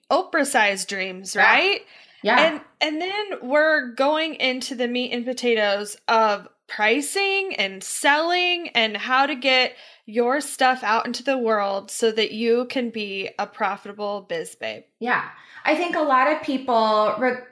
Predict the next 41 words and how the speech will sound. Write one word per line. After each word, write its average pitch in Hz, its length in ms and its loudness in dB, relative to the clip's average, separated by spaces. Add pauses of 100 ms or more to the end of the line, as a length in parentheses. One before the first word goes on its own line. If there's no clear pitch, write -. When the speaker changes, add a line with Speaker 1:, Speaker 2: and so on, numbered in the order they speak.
(120)
Speaker 2:
n-, 247 320 -4
you 262 80 2
know, 247 140 2
not 262 180 2
necessarily 262 460 2
just 220 200 -2
with 226 160 -2
Rock 214 240 0
Your 202 120 0
Biz, 226 280 2
but - 300 -2
when 208 300 0
thinking 226 320 0
about 214 180 2
T 220 140 -2
C 208 160 -4
C 208 140 -4
in 196 120 0
general, 208 380 2
think 208 260 -2
that 190 180 2
we're, 190 460 4 (220)
we're 226 180 4
really 233 540 2
productivity 202 500 -2
focused 170 540 -4
and 185 180 -2
systems 185 680 -4
focused. - 500 -4
And 190 300 0
while 269 260 4
that's - 380 2
true, 190 320 2 (100)
like, 190 180 -2
we 202 140 2
love 214 640 4
setting 196 340 0
up 175 140 -2
our 175 140 -2
systems 175 560 -6
and 165 160 -4